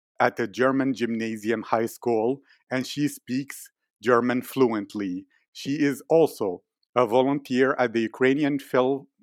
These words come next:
Club in Berlin, where they organize film festivals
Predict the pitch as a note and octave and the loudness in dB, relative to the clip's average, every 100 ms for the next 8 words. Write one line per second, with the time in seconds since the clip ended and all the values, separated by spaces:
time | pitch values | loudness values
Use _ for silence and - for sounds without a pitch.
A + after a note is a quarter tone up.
0 | _ - B2 G#2+ A2+ A#2+ _ _ _ - | _ -2 4 4 2 -4 _ _ _ -8
1 | B2 A2 A2+ A2 G#2 G2+ G2 G2 _ _ | -4 0 0 0 -2 -4 -6 -10 _ _
2 | A#2 A#2 A#2 A#2+ C3 D#3 C#3 A#2+ A2 B2+ | -2 2 2 4 4 2 2 2 2 2
3 | B2+ - - C3 C3 - A#2+ - C3+ A2+ | -2 -4 2 2 2 0 -2 0 0 2
4 | B2+ C3 - | 0 0 -8